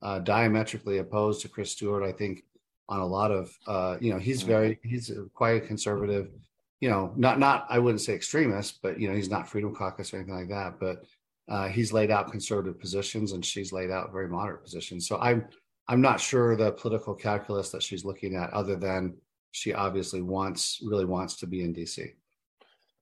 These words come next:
Speaker 2: Yeah, I mean, I, I, I won't pile on too much. I, I don't know her personally, but I do think that,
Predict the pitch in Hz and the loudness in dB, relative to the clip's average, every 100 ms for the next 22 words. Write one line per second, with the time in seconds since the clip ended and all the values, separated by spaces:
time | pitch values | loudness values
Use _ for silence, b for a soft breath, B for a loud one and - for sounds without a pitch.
0 | _ _ _ 90 95 98 101 101 104 104 | _ _ _ -4 2 4 4 2 -2 0
1 | 107 110 - _ 101 - 110 104 92 101 | 0 -2 -6 _ -8 0 0 0 4 6
2 | 98 95 90 110 95 92 87 95 - 107 | 6 4 -2 -6 -2 -2 2 0 4 2
3 | 95 95 95 101 101 101 98 98 95 82 | 2 0 -2 -2 -2 -2 -6 -6 -6 -8
4 | - 95 98 95 90 - 90 | -12 -10 -10 -8 -10 -6 -8